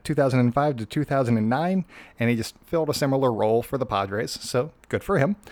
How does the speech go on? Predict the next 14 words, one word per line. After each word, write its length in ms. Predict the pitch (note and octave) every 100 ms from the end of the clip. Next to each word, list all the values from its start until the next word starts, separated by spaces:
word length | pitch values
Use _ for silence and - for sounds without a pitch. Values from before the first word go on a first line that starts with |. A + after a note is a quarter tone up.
| - - -
And 160 | B2+ C#3+
then, 80 |
uh, 380 | D3+ D3+ D3+ D3+ - _ _
then 380 | A2+ D3+ A3+ G3 G3+ _ _
here's, 380 | - E3 E3 - -
here's 260 | C#3+ D3 A#2+
the 80 |
twist, 500 | G#2+ - F3+ D#3+ -
the 100 | A2
Hollywood 600 | G#2+ - C#3+ C#3+ C#3+ C3+
twist, 340 | A#2 C3 F3+ -
if 140 | A#2
you 140 | B2 A2+
will. 240 | B2 D3+